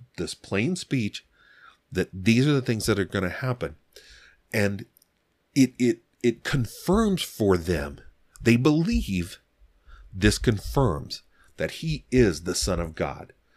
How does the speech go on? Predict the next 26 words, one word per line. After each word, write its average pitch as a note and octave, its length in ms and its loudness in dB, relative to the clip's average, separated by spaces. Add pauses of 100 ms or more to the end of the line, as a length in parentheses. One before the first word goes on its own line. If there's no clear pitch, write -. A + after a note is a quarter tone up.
(220)
that C#3 120 -2
he D#3+ 260 0
is C3+ 140 2
the A#2 80 0
Christ, G2 520 -2
he D#3 220 0
is D#3 120 2
the D3 100 -8
Messiah, G#2 600 -2 (280)
he's B2 220 2
the F3+ 120 -2
Son - 380 0
of F#3 220 -4
God, F#2 420 -2 (400)
he A#2+ 520 -2 (2500)
is G#2 220 2
the G2+ 80 -2
Messiah. G2 500 -2
I E2+ 120 -8
think - 200 -8
I D2+ 40 -8
just D2+ 240 -8
said D#2 160 -4
that. D2+ 180 -8
But G2+ 100 0
again, A2+ 300 0